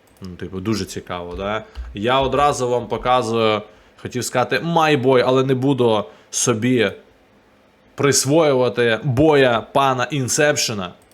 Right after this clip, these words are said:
Корея на що перетворюється? П'ять п'ять,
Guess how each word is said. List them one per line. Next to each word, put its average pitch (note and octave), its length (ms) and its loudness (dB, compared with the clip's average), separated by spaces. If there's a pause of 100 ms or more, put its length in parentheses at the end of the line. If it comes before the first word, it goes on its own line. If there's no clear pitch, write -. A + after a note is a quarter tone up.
(960)
Корея C#3 560 2 (720)
на A#2 200 -4
що B2+ 300 0
перетворюється? A2 760 -4 (720)
П'ять C3 360 -2
п'ять, C3 400 -2